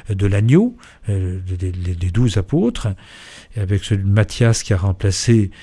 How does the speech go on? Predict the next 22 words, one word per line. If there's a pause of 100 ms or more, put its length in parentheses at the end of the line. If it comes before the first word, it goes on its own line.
(220)
Judas, (420)
euh,
comme
nous
le
savons
aussi. (640)
Euh, (100)
donc,
à
la
suite
de
ces
apôtres,
euh,
témoins
privilégiés,
parce
que
eux,
on,